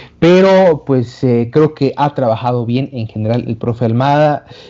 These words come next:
eh, un tipo, eh, serio, un tipo que, y que de hecho es, es raro, eh, Jürgen, de hecho creo que no nos ha pasado, eh, en la, en declaraciones que estemos en desacuerdo con él,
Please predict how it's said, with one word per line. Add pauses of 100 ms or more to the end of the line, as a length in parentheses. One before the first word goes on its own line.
(120)
eh,
un
tipo,
eh,
serio,
un
tipo
que,
y
que
de
hecho
es,
es
raro,
eh,
Jürgen, (420)
de
hecho
creo
que
no
nos
ha
pasado,
eh,
en
la,
en
declaraciones
que
estemos
en
desacuerdo
con
él,